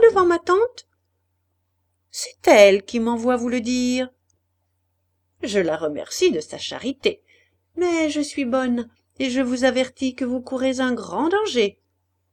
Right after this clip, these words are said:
Quel danger, je vous prie ? » « Celui de penser sérieusement ce que vous venez de me dire par galanterie.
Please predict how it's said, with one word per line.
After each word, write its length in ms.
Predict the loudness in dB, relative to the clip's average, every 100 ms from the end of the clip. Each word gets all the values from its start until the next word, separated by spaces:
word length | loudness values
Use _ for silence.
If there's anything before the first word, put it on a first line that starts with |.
| _ _ _ _ _ _ _ _ _
Quel 340 | 4 6 4
danger, 460 | 0 -2 0 0 0
je 100 | 0
vous 200 | -2 -4
prie ? » « 340 | -4 -4 -4 -6 _ _ _ _ _ _ _ _ _ _ _ _ _
Celui 480 | -4 0 2 4 2
de 60 | 2
penser 460 | -2 -4 -2 -4
sérieusement 880 | -2 -4 -2 0 0 0 -2 -2 -4
ce 160 | -6 -6
que 140 | -4
vous 200 | -4 -6
venez 300 | -6 -4 -4
de 100 | -4
me 180 | -2 -4
dire 400 | -4 -2 -2 -4
par 200 | -6 -8
galanterie. 800 | -6 -6 -6 -10 -10 -4 -4 -6